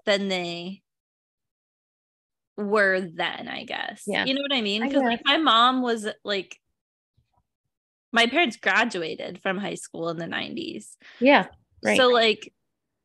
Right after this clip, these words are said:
Speaker 1: they are not that much older than, like, the Pearsons. And, like,
Speaker 2: Right.
Speaker 1: I think, like, when I hear stories, like, my mom was like, "We didn't, like, go to everybody's house and, like, spend hours taking pictures." Like, when I went to prom,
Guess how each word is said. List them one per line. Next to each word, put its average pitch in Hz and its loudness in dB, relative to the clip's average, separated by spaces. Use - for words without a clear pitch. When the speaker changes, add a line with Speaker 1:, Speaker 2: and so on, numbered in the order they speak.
Speaker 1:
they 233 6
are 240 4
not 202 2
that 185 -2
much 185 -6
older 170 -6
than, 220 -4
like, 214 -4
the 220 -6
Pearsons. 247 -6
And, 220 2
like, 202 2
Speaker 2:
Right. - 2
Speaker 1:
I 220 0
think, 233 -2
like, 190 -2
when 226 0
I 202 2
hear 208 -2
stories, 185 -4
like, 185 -4
my 202 -2
mom 180 -2
was 180 -12
like, 180 -10
"We 226 0
didn't, 285 2
like, 233 -2
go 202 2
to 190 0
everybody's 196 0
house 185 -4
and, 208 -6
like, 180 -6
spend 208 -2
hours 190 2
taking 196 -4
pictures." 185 -6
Like, 202 0
when 214 2
I 185 0
went 220 -4
to 214 -10
prom, 180 -6